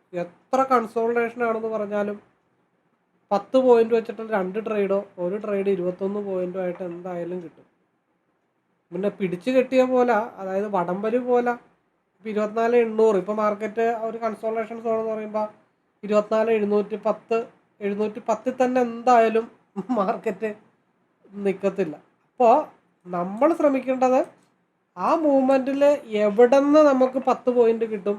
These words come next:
അല്ലെങ്കിൽ എവിടെന്ന് ഇരുപത്തൊന്ന് പോയിന്റ് കിട്ടും എന്നുള്ളത് കണ്ടുപിടിക്കാനായിട്ടാണ് നമ്മൾ ശ്രമിക്കേണ്ടത്. സ്പേസസ് നമ്മൾ കണ്ടുപിടിക്കാനായിട്ട് ശ്രമിക്കണം. അതിനുവേണ്ടി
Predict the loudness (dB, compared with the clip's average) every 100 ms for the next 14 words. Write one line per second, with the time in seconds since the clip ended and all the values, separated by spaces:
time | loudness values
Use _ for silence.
0 | -4 -4 -4 -4 -2 -2 -4 -4 -4 -4
1 | -4 -6 -4 -4 -4 -6 -8 -10 -12 _
2 | _ _ _ _ _ _ _ -2 -2 0
3 | 2 4 2 0 0 -2 -2 2 2 2
4 | -2 -2 -2 0 -2 -2 -4 -4 -4 -4
5 | -4 -6 -4 -4 -4 -8 -8 -10 -6 -4
6 | -4 -6 -4 -2 0 2 0 -2 _ _
7 | _ _ _ _ _ _ -4 -2 0 0
8 | 0 -2 0 -2 -6 -14 -6 -4 -2 -2
9 | -2 0 0 0 0 -4